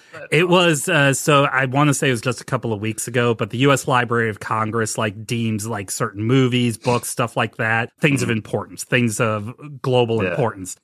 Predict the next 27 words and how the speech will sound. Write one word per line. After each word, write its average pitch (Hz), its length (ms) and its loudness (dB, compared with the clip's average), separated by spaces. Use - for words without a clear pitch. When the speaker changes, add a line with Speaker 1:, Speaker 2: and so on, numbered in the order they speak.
Speaker 2:
The 131 460 2
Super 160 300 -2
Mario 143 400 4
Brothers 123 320 0
theme 131 300 2
song 107 520 -2
is 110 240 -2
the 113 300 -4
first - 560 0
and 127 100 -2
so 135 180 2
far 127 260 0
only 120 260 0
video 110 360 0
game 104 240 -6
song 104 460 -4
to - 220 -6
ever 113 260 0
be 101 380 -6
listed 120 440 2
as 107 200 -2
a 110 180 -2
cultural 120 640 0
thing 113 280 0
of 104 100 -4
importance. - 880 -2
<laughs> - 60 -20